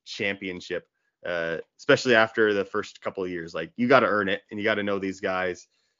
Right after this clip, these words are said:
And, uh, the more you know, the better. So thanks for listening. This was, uh, you know, a little bit longer just to kinda give you something to get you through the winter. Maybe you can listen to this in, in parts, get you through those dark times. I know.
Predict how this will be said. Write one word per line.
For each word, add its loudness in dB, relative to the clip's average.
And, -6
uh, -2
the -4
more 4
you 2
know, 0
the 0
better. 0
So -6
thanks 2
for 0
listening. 4
This 2
was, 0
uh, 8
you 2
know, 4
a -
little 4
bit 6
longer 10
just -2
to -4
kinda 4
give 2
you 4
something -2
to 2
get 0
you 0
through 2
the 4
winter. 2
Maybe 0
you 0
can -2
listen -4
to -4
this 0
in, -6
in -6
parts, 2
get -4
you -4
through 0
those 2
dark 0
times. -2
I -8
know. -4